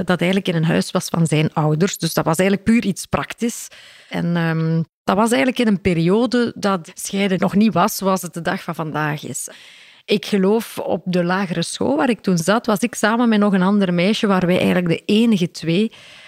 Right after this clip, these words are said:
bij wie dat die situatie zo was. En dat was natuurlijk niet evident als opgroeiend meisje, die ook zocht naar haar identiteit en haar plaats in deze wereld, om dat dan zonder moeder,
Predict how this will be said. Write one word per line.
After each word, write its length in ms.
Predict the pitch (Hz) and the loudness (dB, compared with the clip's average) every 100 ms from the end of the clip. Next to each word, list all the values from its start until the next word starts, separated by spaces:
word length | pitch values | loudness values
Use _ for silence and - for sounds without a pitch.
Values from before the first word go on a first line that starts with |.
| - | -14
bij 340 | - 170 170 156 | -8 -2 0 2
wie 180 | 190 208 | 2 2
dat 180 | 175 | 0
die 80 | - | -2
situatie 640 | 170 160 - 156 160 - 165 | -4 -4 -4 -2 -2 -2 -4
zo 160 | 151 | -2
was. 380 | 139 - - - - | -2 -4 -4 -8 -8
En 220 | - 185 180 | -2 2 2
dat 100 | 175 | 4
was 160 | 247 | 2
natuurlijk 440 | - 208 - 233 185 | 2 0 2 0 2
niet 140 | 214 | 2
evident 600 | 196 170 156 220 302 - | 4 2 2 0 0 -2
als 200 | 196 185 - | -4 -4 -8
opgroeiend 680 | - 240 - 208 214 185 170 | -4 -4 -2 0 2 2 0
meisje, 560 | 170 160 165 196 - 277 | 0 0 0 -4 -2 -2
die 360 | 208 180 175 165 | 0 0 0 0
ook 180 | - 175 | -2 -4
zocht 420 | - - 175 - | -4 -2 -2 0
naar 200 | 190 185 190 | 0 2 2
haar 160 | 180 - | 0 0
identiteit 880 | 190 180 175 180 - 180 202 240 196 | 0 0 0 -4 -2 0 0 0 0
en 80 | |
haar 160 | 185 160 | 0 0
plaats 420 | - 180 202 - - | 0 0 0 -4 -8
in 180 | - 190 | -2 2
deze 260 | 175 165 160 | 2 2 2
wereld, 500 | 165 220 233 240 - - - - - - - | 2 2 2 0 -4 -18 -16 -16 -16 -16 -4
om 200 | 247 226 | 0 2
dat 180 | 202 196 | 0 2
dan 240 | 208 214 - | 0 0 -2
zonder 760 | 196 220 220 240 226 226 196 - | -4 0 2 2 2 0 -4 -2
moeder, 680 | 185 190 214 254 262 - | 2 6 6 4 2 -2